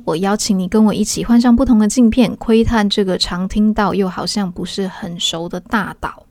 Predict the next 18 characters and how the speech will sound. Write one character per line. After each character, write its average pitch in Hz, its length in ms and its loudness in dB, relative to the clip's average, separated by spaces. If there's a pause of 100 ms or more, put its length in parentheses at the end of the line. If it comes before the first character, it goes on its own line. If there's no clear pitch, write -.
(160)
看 294 240 -2
看 269 240 2
当 247 220 2
当 254 240 6
的， 220 140 2
的 190 120 0
日 208 280 2
常 170 320 -8
呢 170 180 -6
是 202 180 0
怎 180 160 -6
么 170 100 -6
样 208 200 0
科 277 180 -2
学 196 220 2
又 208 160 2
随 - 300 -4
缘。 170 340 -6